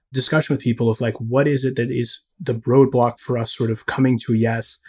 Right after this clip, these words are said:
And what can we do to prove that credibility to you, prove that we're, we're sort of approaching politics from the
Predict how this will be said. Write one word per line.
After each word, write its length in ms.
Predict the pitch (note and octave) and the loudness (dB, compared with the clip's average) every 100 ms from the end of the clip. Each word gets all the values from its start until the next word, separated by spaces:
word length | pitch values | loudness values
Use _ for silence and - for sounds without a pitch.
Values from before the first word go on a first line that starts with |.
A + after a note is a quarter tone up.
| - - _ - | -20 -20 _ 0
And 180 | B2 A#2 | 2 4
what 180 | C3+ | 4
can 160 | - A2+ | 2 2
we 180 | B2 A#2+ | 4 4
do 160 | B2 | 4
to 80 | A#2+ | 2
prove 360 | A#2 - C3 A#2+ | -2 0 0 2
that 180 | A#2 - | 0 0
credibility 640 | B2 A2+ A#2 B2+ A#2+ A#2 | 0 2 4 2 4 2
to 160 | - A2+ | 0 2
you, 380 | A2+ A2 G#2+ - - - _ _ | 2 2 -2 -6 -20 -20 _ _
prove 340 | - C#3 C#3+ | 4 4 6
that 200 | B2 A#2+ | 2 0
we're, 160 | - B2 C3 B2 | -2 -2 -4 0
we're 200 | C3+ C3 | 2 4
sort 180 | - C3 | 4 4
of 100 | A#2 | 2
approaching 520 | A2+ - B2+ B2+ A#2 | 0 -2 0 0 0
politics 600 | - A#2+ A#2 - A#2 - | 2 2 2 0 -6 -4
from 200 | - B2 | 2 4
the 220 | A2+ A2+ | 4 0